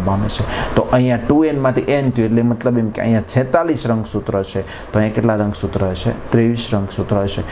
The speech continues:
અને આ હેપ્લોઇડ એટલે કે એકકીય કોષ છે. કેવા છે? એકકીય. તો એકકીય કોષ છે, એ એકકીય કોષ નિર્માણ પામી ગયેલા હોય. તો આ એકકીય કોષ નિર્માણ કેવી પ્રક્રિયાથી પામશે?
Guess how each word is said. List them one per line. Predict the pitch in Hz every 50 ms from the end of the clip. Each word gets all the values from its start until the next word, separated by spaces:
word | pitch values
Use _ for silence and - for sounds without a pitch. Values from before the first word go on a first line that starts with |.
| - - - -
અને | - 107 107
આ | - - - 120 117
હેપ્લોઇડ | 107 90 123 123 - - - 165 165 165 156 131 117
એટલે | - - 113 113
કે | 107 - - - -
એકકીય | 147 147 143 - - 131 120 107 98
કોષ | 87 82 - 98 92 95 - - -
છે. | -
કેવા | - - 127 123 123 113
છે? | - - 123 - - - - - - - - - - - - - - - - - - - - - - - - - - - - - - - - - - -
એકકીય. | 117 110 - - - - - - - - - 87 85 - - - - - - - - - - - - - -
તો | - - - -
એકકીય | 135 139 131 131 - 156 165 165 160
કોષ | 160 - 147 131 131 131 - -
છે, | 127
એ | 113 110 - - 120
એકકીય | 123 - - - 113 117 117
કોષ | 113 - - 107 110 107 - - -
નિર્માણ | 113 107 110 101 98 101 101 104 107
પામી | 110 - - 95 95 98 98 98
ગયેલા | 98 101 98 104 - - - 104 98
હોય. | 98 98 95 - - - - - -
તો | -
આ | - - 117 - - -
એકકીય | 139 143 220 - - - 147 147
કોષ | 143 147 - 127 123 - -
નિર્માણ | 117 110 107 107 104 110 113
કેવી | 110 - 127 135 135
પ્રક્રિયાથી | - - 127 - - 123 113 104 107 104
પામશે? | 95 104 98 101 - -